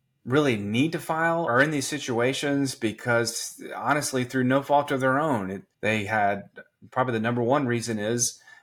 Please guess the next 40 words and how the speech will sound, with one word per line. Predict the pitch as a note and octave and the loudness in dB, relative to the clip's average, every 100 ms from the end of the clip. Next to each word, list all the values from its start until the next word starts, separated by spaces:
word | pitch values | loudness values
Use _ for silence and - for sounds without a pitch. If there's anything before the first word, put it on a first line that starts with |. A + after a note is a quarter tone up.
| - | -6
everything | B2+ B2 C3 | -2 0 2
was | A#2 G#2 | 0 -4
going | G#2 F#2+ F#2+ | -8 -10 -12
great | - F3+ F#3 F3 E3+ | -4 2 4 4 4
until | A#2+ A#2 B2 A#2 A2+ G#2+ - - | 0 -2 2 2 0 -4 -16 -14
a | G#2 | -6
spouse | - - G2+ A2+ A2 - - - _ | -4 0 2 4 2 -2 -8 -12 _
ran | A2 A#2+ | -4 -2
out | B2 C3 | 2 4
on | C3+ | 4
them, | C3+ C3+ C3 B2 - _ _ _ _ - | 4 4 2 0 -8 _ _ _ _ -8
left | G#2+ A2 | -6 -4
them | B2+ | 0
with | B2+ B2+ | 0 2
all | A#2+ C#3+ D3 | 4 6 6
of | C3+ | 2
the | |
debt. | B2+ C#3 C#3+ C#3+ - - - _ _ _ _ _ _ - | 0 0 2 0 -2 -14 -14 _ _ _ _ _ _ -10
People | A#2 C3+ | -6 -4
blame | C3 B2 C#3+ D3 | -2 2 2 2
themselves. | C#3+ C#3 C3 C#3 C#3+ C#3+ B2+ - | 0 0 0 4 4 4 0 -4
"Oh, | E3 F#3+ F#3+ | -2 0 2
I | F3 | 0
shouldn't | E3+ - E3 E3 | 0 -4 -2 -2
have | E3+ | 0
done | |
this," | E3+ E3+ C#3 | 0 -2 2
or, | |
"I | C#3 | 0
shouldn't | D3+ E3+ E3 D#3+ | 2 -4 -4 -4
have | D#3 | -4
done | |
this. | D#3 D3+ D#3 D#3 - | -4 -4 -4 -6 -2
Coulda, | D#3 | 0
woulda, | D3+ D#3 | 2 2
shoulda," | D3+ D3 C#3+ C#3+ | 0 -2 0 0
whatever. | C3+ C#3+ C#3+ C3+ C#3 | 2 6 6 6 2
I | |
get | C3+ C#3 C#3 | 2 2 4
it. | C3+ | 2